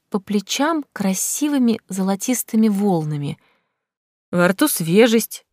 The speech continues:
кожа дышит чистотой, и даже глупое розовое платье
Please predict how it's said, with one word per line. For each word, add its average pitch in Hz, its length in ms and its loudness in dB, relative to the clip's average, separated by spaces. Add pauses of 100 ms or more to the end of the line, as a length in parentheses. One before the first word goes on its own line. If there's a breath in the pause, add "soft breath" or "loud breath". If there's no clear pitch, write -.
(420)
кожа 254 360 6
дышит 214 400 2
чистотой, 180 880 -2 (840)
и 185 120 2
даже 202 300 6
глупое 196 540 4
розовое 185 440 4
платье 180 680 2